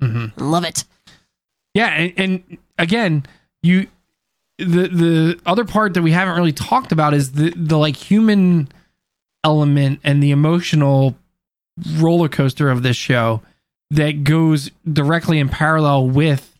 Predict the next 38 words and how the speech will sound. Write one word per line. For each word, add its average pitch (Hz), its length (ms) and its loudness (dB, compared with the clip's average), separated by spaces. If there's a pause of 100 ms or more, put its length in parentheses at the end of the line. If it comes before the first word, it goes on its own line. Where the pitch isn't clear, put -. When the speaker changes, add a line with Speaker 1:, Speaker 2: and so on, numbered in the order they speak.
(1300)
Speaker 1:
you 147 80 0
know, 139 140 2
this 131 220 -2
creation 139 520 0
of 131 60 0
the 127 80 0
National 131 420 -2
Bank 131 380 -2
and 131 240 -4
Hamilton's 127 680 -4
story. 139 520 -2 (640)
Um, 127 560 0
because 151 360 -2
you 165 240 0
have 165 260 -2
those 151 320 0 (340)
really 156 280 2
quiet 165 440 -2
moments 139 380 0
in 139 80 0
the 127 60 -2
second 147 360 -4
act 147 320 -2
that 139 160 0
are, 131 400 0 (480)
have 131 120 -2
nothing 156 320 0
to 135 40 2
do 131 180 2
with 127 200 0
the 135 100 -2
U 131 160 2
S 135 300 -2
and 131 100 0 (100)
all 139 220 2
to 135 60 0
do 135 180 2
with 127 240 0